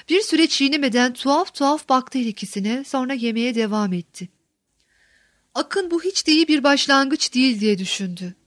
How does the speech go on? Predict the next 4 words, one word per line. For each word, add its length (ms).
Tamer'in 360
işgüzarlıklarından 1080
bıkılmıştı 540
artık. 460